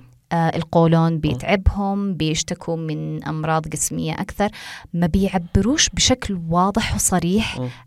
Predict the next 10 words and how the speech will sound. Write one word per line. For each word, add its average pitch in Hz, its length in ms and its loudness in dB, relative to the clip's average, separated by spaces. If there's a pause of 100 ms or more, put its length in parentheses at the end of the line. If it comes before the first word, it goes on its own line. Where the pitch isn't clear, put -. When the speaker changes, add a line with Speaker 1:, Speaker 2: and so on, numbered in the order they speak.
Speaker 1:
عن 165 180 2
مشاكلهم 180 580 2
النفسية. - 640 0 (120)
Speaker 2:
مش 131 100 -8
مثل 131 120 -10 (400)
النساء 117 480 -4
اللي 113 180 -4
ممكن 117 500 -4
تبدأ - 280 -2
تفضفض 98 520 -6